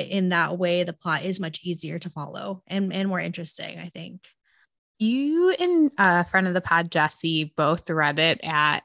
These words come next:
Speaker 2: a very
Speaker 1: In, like, a
Speaker 2: quick
Speaker 1: day. <laughs>
Speaker 2: pace.
Speaker 1: Yeah.
Speaker 2: So I think that's a good indicator of exactly what kind of fantasy candy
Speaker 1: Yeah.
Speaker 2: this might be. And I'm excited to dive into it. I have it here from the library, and my homework was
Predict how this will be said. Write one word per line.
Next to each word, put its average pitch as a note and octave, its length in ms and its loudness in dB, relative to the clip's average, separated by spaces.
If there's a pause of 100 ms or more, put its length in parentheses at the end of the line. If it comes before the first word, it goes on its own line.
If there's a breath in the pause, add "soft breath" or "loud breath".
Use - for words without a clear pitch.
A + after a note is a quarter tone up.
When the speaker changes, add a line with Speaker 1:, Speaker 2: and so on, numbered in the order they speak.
Speaker 2:
a F3 140 -2
very D#3 340 0
Speaker 1:
In, B3 80 6
like, A#3+ 180 4
a G#3+ 60 4
Speaker 2:
quick F#3+ 240 6
Speaker 1:
day. C4+ 180 6
<laughs> - 60 0
Speaker 2:
pace. - 560 2
Speaker 1:
Yeah. D#4 240 0
Speaker 2:
So G#3+ 280 6
I A3+ 200 4
think G3 260 -2
that's A3 240 0
a D4 80 2
good G#3+ 160 0
indicator G#3+ 800 0 (100)
of D#3+ 160 0
exactly E3 540 0
what C#3+ 200 -6
kind C#3+ 200 -2
of D#3 200 -2 (760 soft breath)
fantasy E3 360 2
candy E3+ 420 -2
Speaker 1:
Yeah. F#3+ 100 2
Speaker 2:
this A3 160 -2
might C4+ 260 0
be. C#4+ 400 0
And E3+ 500 2
I'm E3+ 140 0
excited D#3+ 400 0
to F3+ 120 -6
dive D3+ 220 2
into D3 280 -2
it. - 20 0
I E3 140 0
have G3 160 4
it F3+ 100 2
here E3 160 -2
from D#3 140 -8
the D#3 80 -4
library, D3+ 460 0
and D#3 260 -4
my D#3+ 160 -2
homework D#3 440 -4
was D#3 380 0